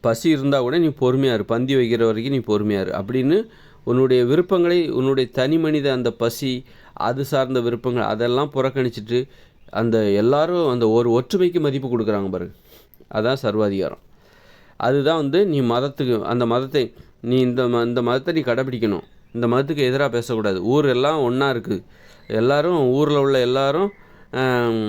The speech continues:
அந்த மதத்தை பின்பற்றுறாங்க, நீ அதுக்கு எதிரா நிக்காத. ஊர் ஒற்றுமை தான் முக்கியம், உன் தனி மனித சிந்தனை இங்க முக்கியம் கிடையாது, உன் தனி மனித விருப்பம், வெறுப்பு, வெறுப்புலாம் இங்க முக்கியம் கிடையாது அப்படிங்கிற சர்வாதிகாரம் உருவாக காரணம் என்னது?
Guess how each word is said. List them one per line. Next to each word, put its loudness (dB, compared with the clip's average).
அந்த 0
மதத்தை 0
பின்பற்றுறாங்க, -2
நீ -2
அதுக்கு -2
எதிரா 0
நிக்காத. -2
ஊர் 2
ஒற்றுமை 2
தான் -2
முக்கியம், -2
உன் 0
தனி -2
மனித 0
சிந்தனை -2
இங்க 0
முக்கியம் -2
கிடையாது, -2
உன் -2
தனி -2
மனித 0
விருப்பம், 0
வெறுப்பு, 0
வெறுப்புலாம் -2
இங்க 0
முக்கியம் -2
கிடையாது -2
அப்படிங்கிற 0
சர்வாதிகாரம் 0
உருவாக 0
காரணம் -4
என்னது? -4